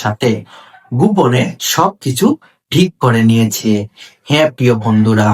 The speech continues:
শোনা যাচ্ছে শাকিব খান অপু বিশ্বাস আবারও একই ছাদের নিচে বসবাস করবে, এমনটাই শোনা যাচ্ছে অনেকদিন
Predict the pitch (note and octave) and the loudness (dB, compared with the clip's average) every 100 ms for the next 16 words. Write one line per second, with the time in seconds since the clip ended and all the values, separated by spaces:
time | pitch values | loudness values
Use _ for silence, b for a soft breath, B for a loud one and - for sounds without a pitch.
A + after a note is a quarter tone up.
0 | A2 B B - - D#3+ E3+ C#3 A2+ - | -2 B B -10 -2 2 2 2 -2 -4
1 | B2+ - G#2 G#2+ B2+ - F3+ B2 G#2 - | -6 -2 -4 -4 -8 -4 -2 -2 -2 -6
2 | C3 D3 - - A2 G#2+ - - A2+ A#2 | -4 -2 0 0 0 -2 -8 -2 0 2
3 | C3 - - D3 D#3+ C4+ - C3 A#2 A#2 | 2 0 0 0 0 -2 -2 -2 0 2
4 | A2+ A2 G#3 C#4 B B B B D3+ E3+ | 2 2 0 -2 B B B B -2 0
5 | B3+ G#3 E3+ - A2 G#2 D#3+ - - D#3+ | 0 -2 -2 -4 -4 0 -2 -2 -2 2
6 | A#3 C4 G3+ F3 C3 A2+ A2 A2 - B3+ | 2 2 0 0 -2 -2 0 -2 -2 -4
7 | D#4 B _ F3 A3+ G3+ B2+ | -4 B _ 2 2 2 2